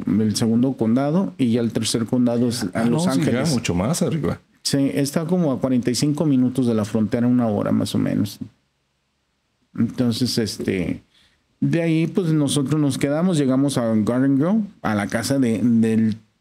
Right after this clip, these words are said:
Speaker 1: tío de mi, de mi papá, ahí nos recibieron y, pues, llegamos a un garage. Entonces, ¿qué es lo que hacen? Al otro día, inmediatamente,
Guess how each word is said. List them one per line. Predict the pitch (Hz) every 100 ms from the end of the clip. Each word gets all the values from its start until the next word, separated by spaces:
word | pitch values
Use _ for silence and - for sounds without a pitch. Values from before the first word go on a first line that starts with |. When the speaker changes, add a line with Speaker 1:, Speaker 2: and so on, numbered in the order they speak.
| _ -
Speaker 1:
tío | 131 135
de | 139 123
mi, | 117 101 -
de | 113 107
mi | 107
papá, | 104 107 143 175 208 87
ahí | 110
nos | 117 131
recibieron | 120 113 110 110 139 175 240 226 - - - - - _ _ _ -
y, | 151
pues, | 151 170
llegamos | 147 139 139 135
a | 135
un | 135
garage. | 131 127 190 202 - _ _ _ _ _ _ _ -
Entonces, | 143 143 156 160
¿qué | - 156
es |
lo | 160
que | 147
hacen? | 151 151 214 185
Al | 131 127
otro | 131 - 160
día, | 170 214
inmediatamente, | 151 131 127 131 127 151 151 143 220